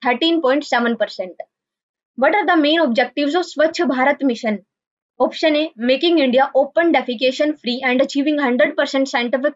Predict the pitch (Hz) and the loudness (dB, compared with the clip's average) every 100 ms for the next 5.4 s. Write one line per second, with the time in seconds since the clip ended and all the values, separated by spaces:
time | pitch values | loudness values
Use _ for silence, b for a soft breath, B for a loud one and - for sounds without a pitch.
0 | 262 240 226 254 277 320 254 226 214 247 | 0 0 0 0 0 -2 -2 -4 -4 -2
1 | 294 311 294 277 277 294 - _ 220 226 | -2 0 0 0 0 -2 -6 _ -6 -4
2 | 220 277 277 269 277 269 b b _ - | -4 -4 0 2 2 0 b b _ -6
3 | 233 320 294 302 302 _ _ _ 233 254 | -4 -2 0 -2 -4 _ _ _ -6 -4
4 | 247 269 339 349 349 294 302 330 269 240 | 0 2 4 2 0 -4 -2 0 0 0
5 | 240 311 262 277 | 0 -4 -2 -4